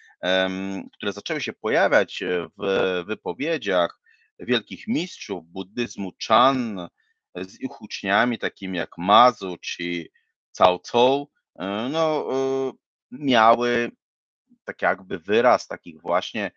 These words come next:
e, przewodów, e, e, sądowych. No, szczęść Boże, witam serdecznie. E, <clears throat> oczywiście na te pytania tych uczniów, em, które były związane z pewnymi problemami wynikającymi z ich nauki, em,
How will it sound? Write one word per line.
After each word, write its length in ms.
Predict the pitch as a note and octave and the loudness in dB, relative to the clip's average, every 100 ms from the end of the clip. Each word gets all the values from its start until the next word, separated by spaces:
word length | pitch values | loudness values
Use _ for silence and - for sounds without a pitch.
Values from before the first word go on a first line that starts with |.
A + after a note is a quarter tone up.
| _ _ - | _ _ -4
e, 200 | F#2+ F#2+ | -2 -2
przewodów, 720 | - D#3 D#3+ F#3+ C3 G#2+ - - | -4 -2 0 0 0 -4 -4 -4
e, 520 | F#2 F2 F2 F2 F2 - _ _ _ - | -2 0 0 0 -2 -4 _ _ _ -8
e, 120 | F#2+ | -6
sądowych. 600 | - C3 A#2+ G#2+ F2 - | -2 0 4 4 2 -4
No, 160 | B2+ | -4
szczęść 340 | A2 - F#3 D#3+ | -4 -6 -6 -6
Boże, 320 | F#2 E2 F2+ | -6 -6 -6
witam 300 | D#2+ - - | -10 -16 -18
serdecznie. 580 | - - _ - - _ _ _ _ _ _ - | -20 -20 _ -16 -16 _ _ _ _ _ _ -14
E, 420 | C#2 E2 D#2+ D#2 D2 _ _ _ _ | -8 -6 -6 -8 -12 _ _ _ _
<clears throat> 280 | - E3 A#2 - _ _ _ _ _ _ | 0 0 0 -8 _ _ _ _ _ _
oczywiście 380 | - - F#2+ G2 | -14 -10 -8 -4
na 240 | G2 F#2+ | 0 2
te 140 | F#2 F#2+ | 0 -6
pytania 460 | - - B2 A#2 | -10 0 2 2
tych 200 | - G2+ | -4 -10
uczniów, 520 | A#2+ - A#2 G#2 - E2+ | -12 -8 -6 -6 -6 -4
em, 640 | F2+ F2+ E2+ E2+ E2 D2+ _ _ _ _ - _ | -2 -2 -4 -6 -8 -12 _ _ _ _ -20 _
które 140 | - F#2+ | -10 -8
były 140 | F#2 | -6
związane 440 | D#2+ F#2 E2+ A2 G2+ | -6 -6 0 0 0
z 120 | - | -8
pewnymi 360 | F2+ F#2+ F#2+ | -10 -8 -8
problemami 640 | E2+ F2 F2 B2+ D#3 C#3 A2 | -8 -8 -4 2 4 4 0
wynikającymi 1000 | G2+ G2+ - G2 F#2 - G2+ F#2+ F2+ E2+ _ _ _ | -4 -6 -4 -4 -6 -8 -6 -6 -6 -10 _ _ _
z 120 | F#2 | -14
ich 120 | G2+ - | -12 -2
nauki, 420 | F#2 B2 - A#2+ | 0 0 -4 -6
em, 1040 | G#2 G2 - - F2 F#2 F2+ F2 E2 D#2 | -4 -4 -8 -12 -8 -6 -4 -6 -10 -14